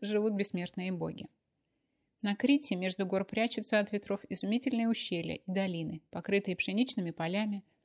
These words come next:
склоны усеяны виноградниками, оливковыми рощами, зарослями сладкой смоковницы.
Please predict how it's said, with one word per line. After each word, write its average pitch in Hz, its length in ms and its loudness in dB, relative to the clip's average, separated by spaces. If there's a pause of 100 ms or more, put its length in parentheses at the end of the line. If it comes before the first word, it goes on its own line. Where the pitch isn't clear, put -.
(220)
склоны 254 400 4
усеяны 226 480 4
виноградниками, 190 880 0
оливковыми 170 600 -2
рощами, 196 540 0
зарослями 226 540 0
сладкой 170 380 -6
смоковницы. 180 720 -6